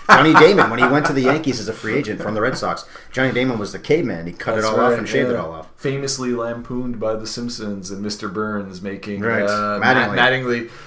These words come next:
Speaker 2: shaved the
Speaker 1: "I told you to
Speaker 2: sideburns
Speaker 1: trim those sideburns!"
Speaker 2: up to his scalp. Eh, I still like him better than Steinbrenner. <laughs>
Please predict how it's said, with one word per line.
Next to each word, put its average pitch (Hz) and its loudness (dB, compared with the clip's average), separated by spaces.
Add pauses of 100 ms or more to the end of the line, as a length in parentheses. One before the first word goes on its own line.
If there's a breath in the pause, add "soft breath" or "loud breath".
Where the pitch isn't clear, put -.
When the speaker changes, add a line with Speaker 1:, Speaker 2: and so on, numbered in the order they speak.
(380 loud breath)
Speaker 2:
shaved 139 -2
the 120 -2 (220)
Speaker 1:
"I 131 6
told - 10
you - 2
to - -
Speaker 2:
sideburns - 6
Speaker 1:
trim 339 12
those 247 12
sideburns!" 180 10
Speaker 2:
up 165 6
to 180 8
his 175 6
scalp. 147 4
Eh, - -14 (180)
I 339 8
still 208 4
like 160 4
him 147 2
better 120 4
than 113 -4
Steinbrenner. 104 -2
<laughs> - -4